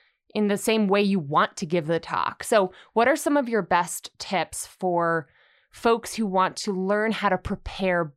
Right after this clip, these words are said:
better and not just study the science or study the, the substance, but really practice honing their style?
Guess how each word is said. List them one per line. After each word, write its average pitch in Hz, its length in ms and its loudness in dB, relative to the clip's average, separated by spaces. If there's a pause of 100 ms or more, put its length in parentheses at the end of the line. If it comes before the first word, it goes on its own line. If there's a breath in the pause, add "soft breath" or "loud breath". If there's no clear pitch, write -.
better 160 400 2
and 175 160 -2
not 175 180 0
just - 260 -6
study 180 360 0
the 160 360 0
science 175 600 -2
or 143 80 -4
study 185 380 -2
the, 156 360 2 (300 soft breath)
the 170 80 -8
substance, 196 640 0
but 165 260 -6
really 196 300 2
practice 165 480 -4
honing 160 400 -2
their 131 120 -8
style? - 640 -4